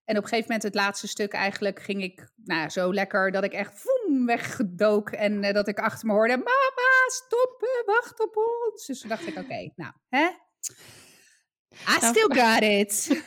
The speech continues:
Speaker 2: <laughs> vorige week wilde je
Speaker 1: Huh?
Speaker 2: graag even weg zijn van heel je gezin en de
Speaker 1: Ja.
Speaker 2: zorgplicht. Dus je
Speaker 1: Ja.
Speaker 2: bent een, een seconde of dertig vrij geweest.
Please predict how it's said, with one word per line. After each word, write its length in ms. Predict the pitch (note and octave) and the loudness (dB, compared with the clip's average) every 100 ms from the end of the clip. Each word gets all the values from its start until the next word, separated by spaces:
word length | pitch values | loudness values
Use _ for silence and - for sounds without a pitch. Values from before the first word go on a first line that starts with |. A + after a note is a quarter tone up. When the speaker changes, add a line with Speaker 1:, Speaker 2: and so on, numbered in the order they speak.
| C#4+ | -2
Speaker 2:
<laughs> 380 | C5+ D#4+ C5 C#4+ | 0 2 2 4
vorige 260 | C4+ - | 2 2
week 320 | C4 D#4+ A#3+ - G4 G4 D#4+ | 2 0 -2 -10 -14 -14 -6
wilde 220 | A3+ A3 - | 2 4 4
je 60 | A#3 | 0
Speaker 1:
Huh? 20 | - | -2
Speaker 2:
graag 220 | A3 A#3 | -2 -2
even 520 | A3 A#3+ A3 G3+ F#3+ | -4 -4 -2 -2 -2
weg 280 | A3+ - - | -4 -6 -6
zijn 280 | G3+ F3+ F#3 | -4 -4 -4
van 160 | G3+ | -6
heel 180 | G#3+ A3 | -4 -4
je 140 | G#3 | -4
gezin 440 | G3+ A3 - G#3+ G3+ | -4 -4 0 -2 -2
en 140 | G3 | -6
de 60 | G3 | -6
Speaker 1:
Ja. 60 | |
Speaker 2:
zorgplicht. 680 | G3 A3 B3+ - F#3 F3+ - | -2 -2 -2 -6 -6 -6 -8
Dus 160 | A#3 A#3+ | -6 -4
je 60 | A3+ | -2
Speaker 1:
Ja. 0 | |
Speaker 2:
bent 320 | A3+ A#3 A#3 - - - - _ - - | 0 0 -4 -12 -20 -20 -20 _ -20 -10
een, 200 | - A3+ A3 | -4 -4 -2
een 140 | A3+ | -6
seconde 440 | - - B3 A#3+ A#3 | -6 -4 0 2 2
of 200 | G#3+ - | 0 0
dertig 440 | G3+ G#3+ G#3 - | 0 0 -4 -8
vrij 260 | - F3+ F#3 | -6 -4 -4
geweest. 520 | G3+ F3 F#3 - | -4 -6 -6 -10